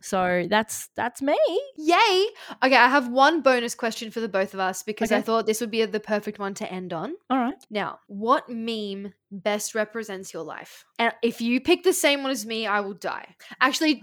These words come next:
Speaker 2: if you know what it is, do you wanna pull it up on your phone and we can put it up to the screen?
Speaker 1: Represents my life.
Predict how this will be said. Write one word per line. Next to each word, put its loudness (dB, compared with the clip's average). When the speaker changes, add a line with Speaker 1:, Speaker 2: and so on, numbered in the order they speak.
Speaker 2:
if 0
you 2
know 4
what 8
it 4
is, 2
do -4
you 0
wanna -2
pull -4
it 2
up 2
on -4
your -4
phone -4
and -4
we -6
can -10
put -4
it -4
up -6
to -16
the -10
screen? -8
Speaker 1:
Represents -6
my 0
life. -6